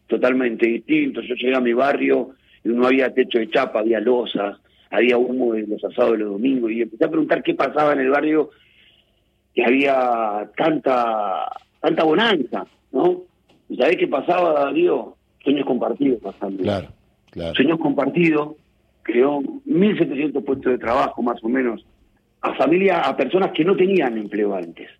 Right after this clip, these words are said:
Speaker 1: que pasaron de no tener nada a tener un empleo digno, con un recibo de sueldo y con un salario digno. Eso hizo que el barrio tuviera un microclima económico excepcional. El que hacía una bolsa de harina,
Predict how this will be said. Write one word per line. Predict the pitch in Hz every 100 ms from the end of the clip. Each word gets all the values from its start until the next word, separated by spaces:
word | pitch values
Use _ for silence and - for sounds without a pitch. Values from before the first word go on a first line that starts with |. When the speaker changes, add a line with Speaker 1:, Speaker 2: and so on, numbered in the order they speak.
| _ _ _ _ _
Speaker 1:
que | -
pasaron | 123 123 175 175
de | 147
no | 165 175
tener | 160 165
nada | 165 208 262 254 - _ _ -
a | 113
tener | - 143 147
un | 143
empleo | 131 117 131 135
digno, | 135 180 185 180
con | 123 127
un | 127 123
recibo | 117 123 123
de | -
sueldo | 170 165
y | 131
con | 123
un | 131
salario | - 120 117 110 101
digno. | 101 92 87 92 _ _ -
Eso | 123 165
hizo | 165 143
que | 131
el | 135
barrio | 156 156 160 170 - - _ _ _ _
tuviera | 113 123 143
un | 131
microclima | 131 123 123 135 160 160
económico | 107 131 143 165 160 - 127
excepcional. | 110 120 - 139 175 175 135
El | 120
que | 113
hacía | 117 110 139 135
una | 135 135
bolsa | 131 135 131
de | 120
harina, | 123 156 160 165 185